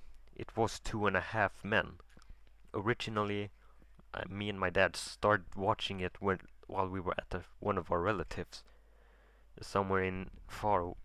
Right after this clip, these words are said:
away called Vingåker. Ugh, I hate going there because it takes two hours to reach there.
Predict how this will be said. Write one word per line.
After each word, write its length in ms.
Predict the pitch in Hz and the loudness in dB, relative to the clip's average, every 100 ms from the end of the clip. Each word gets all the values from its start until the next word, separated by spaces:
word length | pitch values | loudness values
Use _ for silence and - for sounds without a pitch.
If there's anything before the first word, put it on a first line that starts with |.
| - - | -10 -2
away 180 | 101 | -2
called 360 | 90 - 92 87 - | 0 0 0 -2 -10
Vingåker. 920 | 95 104 87 87 107 98 - - 82 - - - - - - - - - - | -2 -2 -2 -2 -2 -2 -4 -8 -8 -12 -20 -20 -20 -20 -18 -16 -12 -10 -2
Ugh, 420 | - - - - - - - - - - - - - | 0 0 -2 -4 -10 -16 -20 -20 -20 -20 -20 -20 -6
I 60 | 104 | -6
hate 500 | 90 120 139 - - | -4 -2 -2 -2 -2
going 280 | 95 85 78 | 0 0 -2
there 240 | 85 78 - - | -4 -6 -10 -14
because 220 | - - 107 | -10 -6 -6
it 140 | - | -2
takes 300 | - 113 - | 0 0 0
two 380 | - - 131 120 | -2 0 2 2
hours 440 | 170 95 90 95 | 0 -2 0 -2
to 120 | - 87 | -4 -6
reach 320 | 92 - - | -6 -4 -2
there. 280 | 90 90 | 0 -2